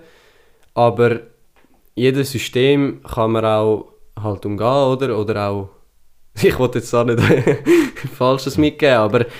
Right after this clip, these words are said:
jedes System braucht halt auch eine Wandlung, nicht, dass es dann mit der Zeit halt auch durchschaubar wird, oder?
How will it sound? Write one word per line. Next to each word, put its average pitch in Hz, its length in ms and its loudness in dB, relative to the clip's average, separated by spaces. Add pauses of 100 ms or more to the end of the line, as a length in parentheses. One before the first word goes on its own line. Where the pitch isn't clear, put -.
(100)
jedes 151 280 2
System 147 360 2
braucht 147 260 0
halt 123 200 0
auch 120 180 4
eine 113 80 2
Wandlung, 131 460 0
nicht, 117 220 -2
dass 117 160 -6
es 110 120 -10
dann 113 160 0
mit 110 280 -4
der 110 280 -2
Zeit 120 380 -10
halt 107 220 -2
auch 107 200 -2
durchschaubar 113 720 -2
wird, 98 280 -8
oder? 117 220 -4